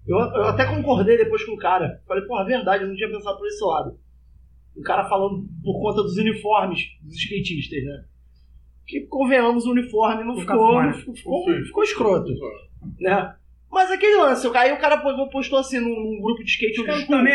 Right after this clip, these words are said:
Speaker 2: aí pra essa porra.
Speaker 1: Num grupo de skate, eu discuto, o cara postou assim, "Pô,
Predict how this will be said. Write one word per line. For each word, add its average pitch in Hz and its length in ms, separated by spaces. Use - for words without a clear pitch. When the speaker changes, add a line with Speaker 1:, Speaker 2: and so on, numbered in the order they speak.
Speaker 2:
aí 254 60
pra 240 80
essa 233 160
porra. 180 340
Speaker 1:
Num 233 120
grupo 247 240
de 240 60
skate, 240 260
eu 233 80
discuto, - 260
o 240 40
cara 240 160
postou 233 280
assim, 165 440
"Pô, 294 120